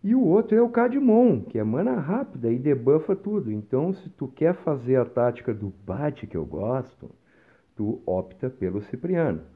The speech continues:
Porque os amarelinhos, né, os quatro estrelas amarelo que saem em C T, nenhum é debuffer. Que eu posso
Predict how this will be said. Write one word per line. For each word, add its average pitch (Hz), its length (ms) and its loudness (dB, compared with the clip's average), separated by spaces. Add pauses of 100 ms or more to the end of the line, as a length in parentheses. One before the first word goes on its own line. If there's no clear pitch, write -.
(420)
Porque 170 240 -4
os 110 140 0
amarelinhos, 202 760 2
né, 135 180 -4
os 143 140 -8
quatro 120 340 -2
estrelas 117 560 0
amarelo 143 560 0
que 208 200 -6
saem 113 480 -2
em 117 40 -4
C 202 220 -4
T, 196 360 -2 (320)
nenhum 185 560 -2
é 175 60 -2
debuffer. 101 680 -4 (840)
Que 320 80 -4
eu 277 80 -4
posso 175 1160 4